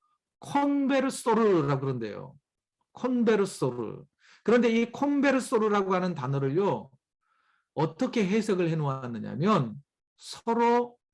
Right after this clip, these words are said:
이야기하는 것이라고 표현을 해놓았어요. 해석을 붙여놨어요.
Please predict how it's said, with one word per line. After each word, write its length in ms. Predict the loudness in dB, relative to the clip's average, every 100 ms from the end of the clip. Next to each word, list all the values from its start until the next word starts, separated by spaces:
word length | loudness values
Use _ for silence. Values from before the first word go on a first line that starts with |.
| _ -10
이야기하는 1080 | -4 0 2 2 0 -2 -4 -4 -6 -4 -4
것이라고 880 | 0 0 0 -6 -8 -6 -6 -8 -10
표현을 360 | -4 -2 0 -4
해놓았어요. 640 | -6 -8 -10 -14 -14 -10
해석을 400 | -4 -2 -2 -4
붙여놨어요. 640 | -6 -10 -12 -12 -16 -20